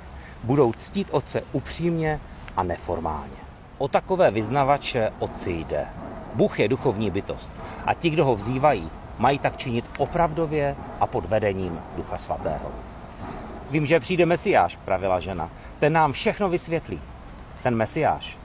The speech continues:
jsem já," řekl jí na to Ježíš. Někteří lidé jsou zaměřeni jen na materiální věci.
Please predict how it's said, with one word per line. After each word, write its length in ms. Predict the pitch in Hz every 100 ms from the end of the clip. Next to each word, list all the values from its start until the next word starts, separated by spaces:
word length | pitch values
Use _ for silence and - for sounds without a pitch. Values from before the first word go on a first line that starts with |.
| - -
jsem 260 | - 110
já," 260 | 90 80 71 - - - - -
řekl 220 | 117 -
jí 160 | 107 76
na 100 | 85
to 100 | 92
Ježíš. 600 | 76 69 - - - - - - - - - - - -
Někteří 380 | 131 139 220 175
lidé 240 | 180 139 143
jsou 180 | 156
zaměřeni 580 | 117 120 123 110 127 113
jen 160 | 101 107
na 80 | 92
materiální 640 | 90 85 90 85 78 82
věci. 320 | 73 71 -